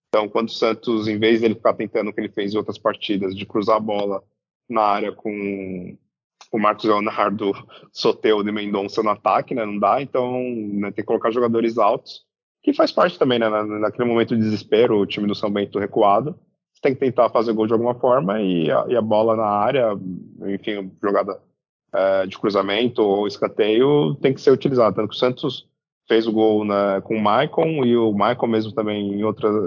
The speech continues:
uma ou duas outras oportunidades ele também cabeceou com perigo, então, é claro, faz parte de utilizar, né, esse tipo de jogada, né? Nem sempre você vai conseguir construir tocando, coisa que o Santos até conseguiu, né? Teve bons lances, que nem você comentou, de,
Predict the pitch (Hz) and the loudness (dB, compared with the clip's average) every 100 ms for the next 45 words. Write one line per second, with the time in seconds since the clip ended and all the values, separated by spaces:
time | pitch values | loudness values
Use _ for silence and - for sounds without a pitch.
0 | - - - 120 131 143 117 113 113 101 | -6 -14 -10 -4 0 2 4 4 2 -2
1 | 113 107 107 104 110 104 113 127 113 110 | -4 -10 -10 -4 2 2 2 -2 -2 -2
2 | 107 117 113 - 110 101 107 110 104 120 | -2 -2 -4 -2 -4 -4 -4 -2 0 -2
3 | 151 - _ _ _ - 110 110 107 117 | -4 -10 _ _ _ -10 -2 0 2 0
4 | 135 139 147 - - 170 147 107 113 - | -4 -6 -8 -10 -6 2 2 2 0 0
5 | 107 - 123 110 113 123 110 101 104 104 | 0 0 -4 -6 -2 -2 2 2 0 -6
6 | - - 107 120 104 98 95 95 95 95 | -10 -10 -6 -4 0 0 0 -6 -10 -8
7 | 101 - 107 104 101 110 104 110 - 107 | -8 -6 -4 -4 -2 -2 -4 -6 -6 -2
8 | 101 101 - 104 98 101 _ _ _ _ | -2 -4 -2 2 2 0 _ _ _ _
9 | - 110 110 104 135 160 _ _ - 151 | -4 0 2 0 -2 -8 _ _ 2 2
10 | 147 147 135 147 131 131 - 117 110 139 | 2 -2 0 0 -2 -2 -2 0 2 2
11 | 175 127 101 107 107 107 101 101 104 98 | -2 -4 -2 -2 0 -2 -4 -4 -6 -4
12 | 110 101 98 104 104 98 - 104 104 98 | -4 -2 -2 -4 -4 -4 -2 0 0 0
13 | 98 95 | -2 -4